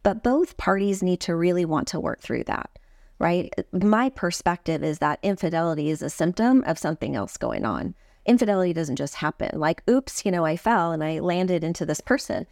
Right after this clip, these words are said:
It doesn't happen <laughs> that way, right? There are things that are going on that put us in a bad space, in a, in a, you know, in a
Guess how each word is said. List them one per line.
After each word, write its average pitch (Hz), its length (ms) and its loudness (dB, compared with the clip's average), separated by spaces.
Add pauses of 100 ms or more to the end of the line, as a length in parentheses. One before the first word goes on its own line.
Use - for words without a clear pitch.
(180)
It - 80 -6
doesn't 247 260 2
happen - 420 -2
<laughs> - 40 -4
that - 180 -2
way, - 280 0 (340)
right? 208 340 4
There 214 240 2
are 202 80 -2
things 240 520 2
that 196 240 2
are 185 120 0
going 180 500 0
on 175 320 0
that 170 180 -2
put 190 120 2
us 180 140 0
in 170 100 -2
a 165 60 0
bad 170 300 0
space, 170 540 -4
in 165 160 -2
a, - 80 -4 (180)
in 160 120 0
a, - 40 -4 (320)
you 185 80 4
know, 180 240 4
in 170 140 2
a 156 180 4